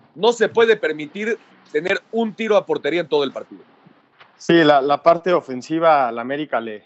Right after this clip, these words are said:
Speaker 2: le costó muchísimo. En el primer tiempo tiene un par de posesiones con más de quince toques, que creo que fue lo, lo mejor de, del partido por parte del América, pero ofensivamente todavía no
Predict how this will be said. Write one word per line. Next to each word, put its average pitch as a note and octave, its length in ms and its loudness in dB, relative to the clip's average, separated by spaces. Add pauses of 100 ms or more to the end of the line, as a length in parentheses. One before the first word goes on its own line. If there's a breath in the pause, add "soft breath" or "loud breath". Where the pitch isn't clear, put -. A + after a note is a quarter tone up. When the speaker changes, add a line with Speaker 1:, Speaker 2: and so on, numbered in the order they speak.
Speaker 2:
le B2 160 -8
costó D3 480 0
muchísimo. C#3+ 640 -4
En C3 80 -2
el C3 120 -4
primer E3 320 2
tiempo F#3 380 -4
tiene E3+ 440 -6 (640)
un E3+ 140 -8
par F3 180 4
de F3 80 -4
posesiones D3+ 880 -6 (360)
con B2 160 -6
más D#3 180 0
de D#3+ 100 -4
quince D#3 340 -8
toques, D3 400 -6
que A#2 140 -12
creo C#3 220 -6
que D3 80 -6
fue C#3+ 180 -2
lo, C3+ 220 -2
lo A#2+ 100 -6
mejor B2 320 -4
de, C3 320 -4 (120)
del A2+ 180 -6
partido B2 360 -2
por A#2+ 200 -8
parte C3 220 -2
del C3+ 60 -2
América, C#3 440 -2
pero B2 260 -2 (400)
ofensivamente E3 680 2
todavía C3 360 0
no D#3 320 -2